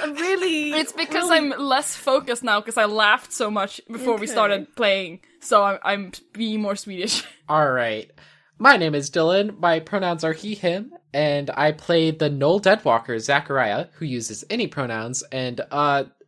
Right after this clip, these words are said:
Speaker 3: I don't know anything about Magic: The Gathering, so my fun fact of the day will not be about Magic: The Gathering.
Speaker 2: <laughs>
Speaker 3: It will be that,
Speaker 2: Damn.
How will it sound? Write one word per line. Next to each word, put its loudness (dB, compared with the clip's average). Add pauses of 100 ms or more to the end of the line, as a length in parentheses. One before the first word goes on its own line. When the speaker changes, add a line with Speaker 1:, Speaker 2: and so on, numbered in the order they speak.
(140)
Speaker 3:
I 4
don't 4
know 4
anything -2
about 2
Magic: 2
The -6
Gathering, -2
so 0 (100)
my 0
fun 0
fact 0
of -8
the -8
day 0
will -8
not 2
be -4
about -2
Magic: -2
The -12
Gathering. -2
Speaker 2:
<laughs> -20
Speaker 3:
It -2
will -4
be -4
that, 2
Speaker 2:
Damn. -2